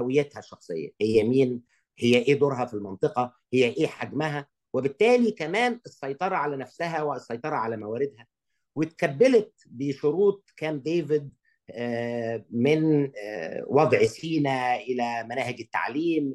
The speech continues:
إلى شكل الاقتصاد، إلى التبعية العسكرية في التسليح وفي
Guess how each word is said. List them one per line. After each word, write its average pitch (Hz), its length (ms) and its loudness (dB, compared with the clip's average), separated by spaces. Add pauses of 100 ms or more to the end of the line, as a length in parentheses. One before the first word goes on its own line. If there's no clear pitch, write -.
(100)
إلى 127 200 -4
شكل 135 300 -4
الاقتصاد، 131 880 2 (300)
إلى 156 380 4
التبعية 139 540 -2
العسكرية 131 1000 -4 (100)
في 120 60 -10
التسليح 143 840 -4
وفي 110 420 -4